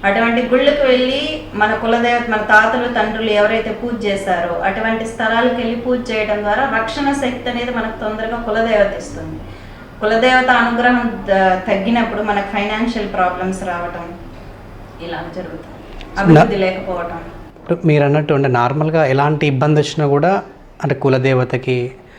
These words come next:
Speaker 2: అంటే, మన గ్రామ దేవతకి పోయి పూజలు ఇవన్నీ చేసుకుంటే అవి తొలగిపోతాయా?
Speaker 1: ఎటువంటి ఇబ్బంది అంటే, మానవ ప్రయత్నం అనేది మొదట చేయాలి. మనం సర్వం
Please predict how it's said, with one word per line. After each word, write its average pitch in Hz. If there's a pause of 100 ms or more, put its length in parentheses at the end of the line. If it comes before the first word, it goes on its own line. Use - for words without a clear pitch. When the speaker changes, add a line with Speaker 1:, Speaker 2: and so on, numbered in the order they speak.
(300)
Speaker 2:
అంటే, 131
మన 127 (600)
గ్రామ 131
దేవతకి 123
పోయి 143
పూజలు 131 (180)
ఇవన్నీ 135
చేసుకుంటే 143 (240)
అవి 139
తొలగిపోతాయా? 143 (680)
Speaker 1:
ఎటువంటి 269
ఇబ్బంది 254
అంటే, 247
మానవ 247
ప్రయత్నం 226
అనేది 220
మొదట 220 (160)
చేయాలి. 170 (1000)
మనం 202
సర్వం 233